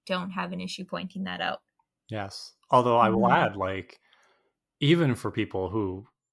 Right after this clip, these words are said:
Speaker 2: feel fairly comfortable being assertive, it's still really
Speaker 1: Mm-hmm.
Speaker 2: fucking hard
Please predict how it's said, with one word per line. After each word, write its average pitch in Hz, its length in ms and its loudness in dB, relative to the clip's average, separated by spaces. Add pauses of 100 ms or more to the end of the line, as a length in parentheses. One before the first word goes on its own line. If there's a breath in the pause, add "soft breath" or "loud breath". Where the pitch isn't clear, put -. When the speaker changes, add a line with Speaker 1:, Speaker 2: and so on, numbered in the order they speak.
(260)
Speaker 2:
feel 117 420 6
fairly 101 360 2
comfortable 98 420 -8
being 95 240 -4
assertive, 131 480 -2
it's 156 160 -6
still 285 280 0
really 156 360 2
Speaker 1:
Mm-hmm. - 20 0
Speaker 2:
fucking 120 380 0
hard 131 540 0